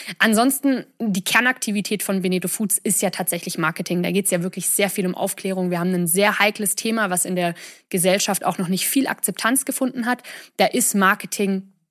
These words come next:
die zentrale Kernaktivität. Dementsprechend, klar, suche ich auf jeden Fall Marketingunterstützung, auf jeden Fall, weil es geht ja auch über die, über die Kanäle Facebook und Instagram hinaus. Da gibt's ja noch sehr, sehr viele weitere Plattformen, auf denen man sich, ähm,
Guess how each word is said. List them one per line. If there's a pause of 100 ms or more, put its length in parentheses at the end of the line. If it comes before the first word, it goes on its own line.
(140)
die
zentrale
Kernaktivität. (360)
Dementsprechend, (580)
klar, (320)
suche
ich
auf
jeden
Fall
Marketingunterstützung,
auf
jeden
Fall,
weil
es
geht
ja
auch
über
die,
über
die
Kanäle
Facebook
und
Instagram
hinaus.
Da
gibt's
ja
noch
sehr,
sehr
viele
weitere
Plattformen,
auf
denen
man
sich,
ähm,